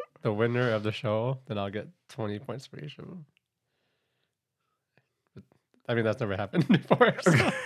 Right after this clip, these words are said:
Speaker 2: They have a tie.
Speaker 1: <laughs> Yeah, they have a tie.
Speaker 2: All right, we'll see what happens.
Speaker 1: Prediction time.
Speaker 2: Funny maths. All right,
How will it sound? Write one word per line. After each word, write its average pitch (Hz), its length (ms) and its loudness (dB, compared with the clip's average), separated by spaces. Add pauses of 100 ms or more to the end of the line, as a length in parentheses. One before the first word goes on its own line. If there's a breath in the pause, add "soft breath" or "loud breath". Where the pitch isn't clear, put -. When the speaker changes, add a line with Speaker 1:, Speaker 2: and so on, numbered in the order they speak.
(800 loud breath)
Speaker 2:
They - 80 -2
have 127 140 6
a - 40 0
tie. - 300 0 (160)
Speaker 1:
<laughs> 415 180 8
Yeah, 151 80 2
they 123 60 4
have 117 80 4
a 107 60 -4
tie. 120 360 2 (1200 loud breath)
Speaker 2:
All 139 80 6
right, 185 160 8
we'll 170 200 6
see 175 160 0
what 165 160 6
happens. 117 800 2
Speaker 1:
Prediction 135 320 2
time. 104 400 0
Speaker 2:
Funny 117 180 0
maths. 90 600 2 (180)
All 120 120 10
right, 95 220 6